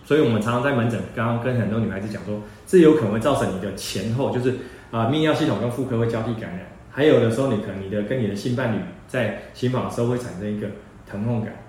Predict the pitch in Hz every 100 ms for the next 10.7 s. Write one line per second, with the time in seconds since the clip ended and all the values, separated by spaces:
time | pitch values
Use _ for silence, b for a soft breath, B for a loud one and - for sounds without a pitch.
0 | - - 135 180 - - 143 117 117 117
1 | 101 135 104 101 107 127 117 113 107 131
2 | 110 120 90 - - - - 104 110 117
3 | - B B - 160 180 147 104 - -
4 | - 120 160 - 170 165 120 110 107 131
5 | 139 131 104 92 92 98 95 B B -
6 | - 98 117 139 - - - 135 127 117
7 | 113 90 117 120 117 - - - 110 -
8 | 104 123 127 107 92 - 113 - - B
9 | - 147 143 127 - 120 104 98 101 101
10 | 107 135 107 90 113 123 110